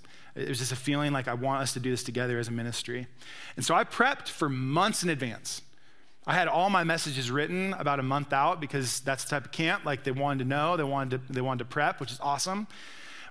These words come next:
But I arrived, and my usual, uh, my buddy that's usually upbeat and excited, right off the bat, I could tell that something was wrong. I was like, "Hey, man, what's going on?" And I guess the week before,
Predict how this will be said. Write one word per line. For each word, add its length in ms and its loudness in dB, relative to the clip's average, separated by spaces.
But 100 6
I 140 8
arrived, 760 6
and 340 2
my 260 4
usual, 960 2
uh, 340 2
my 280 0
buddy 200 6
that's 200 2
usually 440 2
upbeat 520 4
and 100 0
excited, 640 2
right 260 4
off 160 2
the 40 -2
bat, 140 4
I 60 4
could 140 -2
tell 180 2
that 60 -2
something 220 -2
was 140 -4
wrong. 140 0
I 40 -2
was 80 -4
like, 100 -8
"Hey, 140 -10
man, 140 -4
what's 140 -8
going 220 -6
on?" 360 -4
And 100 2
I 100 2
guess 260 2
the 100 -2
week 240 0
before, 760 0